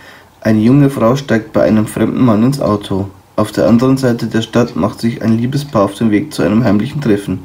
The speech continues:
Kurze Zeit später wird die Stille der schwedischen Wälder zerrissen von zwei kollidierenden Autos. Ein Unfall, der nicht nur einem Mann das Leben kostet,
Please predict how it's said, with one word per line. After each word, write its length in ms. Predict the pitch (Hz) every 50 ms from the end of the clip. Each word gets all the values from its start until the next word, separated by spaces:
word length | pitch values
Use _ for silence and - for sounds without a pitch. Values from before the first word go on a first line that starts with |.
| -
Kurze 280 | - - 143 143 143 127
Zeit 200 | - 120 113 -
später 420 | - - 117 120 127 - 147 131
wird 180 | 120 120 117 -
die 60 | -
Stille 340 | - - - 135 139 147 139
der 140 | 143 104 113
schwedischen 600 | - - - 123 120 123 123 - - 117 110 110
Wälder 280 | 110 117 113 123 131
zerrissen 600 | 131 - 139 120 117 113 110 - - 104 101 98 95 - -
von 220 | - - 107 113
zwei 220 | - - 110 110
kollidierenden 640 | 113 - - 127 117 107 107 - 120 120 139 147 147 143
Autos. 560 | 104 107 104 - - 104 98 101 - - - - _ _ _ _ - - _
Ein 160 | - 110 110
Unfall, 480 | - - 104 104 - - 131 135 135 135 - -
der 100 | 104 107
nicht 300 | 110 117 117 - - -
nur 160 | 135 135 -
einem 240 | - 143 143 123 110
Mann 200 | 107 107 107 98
das 180 | - - -
Leben 200 | - 95 101 104
kostet, 600 | - - 104 101 - - - 95 95 - - -